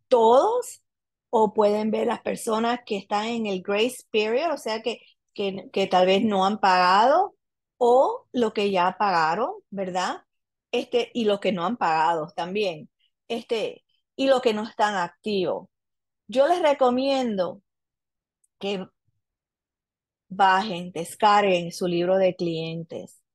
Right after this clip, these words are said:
¿ok? En donde dice Export to C V S, ustedes ven aquí, este,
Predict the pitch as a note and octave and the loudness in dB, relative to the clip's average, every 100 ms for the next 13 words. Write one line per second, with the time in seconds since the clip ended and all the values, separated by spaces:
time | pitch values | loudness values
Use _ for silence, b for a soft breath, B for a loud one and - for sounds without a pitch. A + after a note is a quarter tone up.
0 | _ - E3 F#3 F3 - B B B - | _ -14 -6 0 0 -2 B B B 0
1 | A#3 A#3 A#3+ A#3 A#3 A3+ C#4+ F4+ E4+ A3+ | 4 6 6 6 6 6 4 2 0 2
2 | F#3+ F#3 _ - A3+ C#4 - - E4+ E4+ | 2 0 _ -2 0 0 -2 -6 -2 0
3 | F4 C4 A#3 - A#3+ B3 B3 G3 F3 - | 0 -6 -6 -4 -4 -2 0 0 0 -4
4 | F3+ - G3+ A3+ A#3+ A#3+ A#3+ A#3+ - _ | -10 -2 0 0 -2 -4 -4 -8 -14 _
5 | _ _ G3+ G3 - A3+ A3 A3 A3+ _ | _ _ -8 -8 -6 -2 0 0 -4 _
6 | _ _ - G3+ G#3 - G3+ F#3 F3+ E3+ | _ _ -4 -4 -4 0 4 4 4 2
7 | - | -4